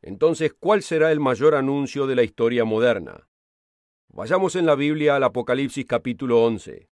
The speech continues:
Apocalipsis once, versículo quince. "El séptimo ángel tocó la trompeta,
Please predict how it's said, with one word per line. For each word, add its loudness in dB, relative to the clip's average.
Apocalipsis -6
once, 0
versículo -4
quince. -8
"El -4
séptimo -2
ángel -2
tocó -2
la 2
trompeta, -4